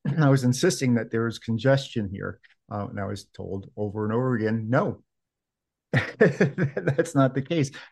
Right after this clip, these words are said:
And so, uh, so, um, it was a bit frustrating 'cause I, I knew what I felt.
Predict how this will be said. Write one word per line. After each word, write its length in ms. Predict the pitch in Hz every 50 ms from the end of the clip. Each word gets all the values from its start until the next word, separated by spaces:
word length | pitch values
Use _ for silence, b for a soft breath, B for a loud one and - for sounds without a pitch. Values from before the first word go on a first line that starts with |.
| B -
And 160 | - 139 143 139
so, 300 | 143 139 139 135 135 135 B B B B B
uh, 560 | 104 120 127 123 117 107 - - - - - - _ _ _ _ _
so, 240 | - - 110 - - _ _ _ _ _ _ _
um, 460 | - - - - - - - - - - _ _ _ _ _ _ _ _ _ _ _ _ -
it 60 | 139
was 200 | 151 147 135 127
a 40 | 139
bit 280 | 120 135 135 - - _ _ _ _ _ -
frustrating 480 | 139 143 151 143 - 135 117 110 120 120
'cause 100 | 135 120
I, 180 | 123 117 117 -
I 160 | - 123 120 123
knew 260 | 131 139 160 196 202
what 240 | 180 165 151 139 127
I 120 | 120 117 - - _ _
felt. 480 | - 196 196 139 104 - - - -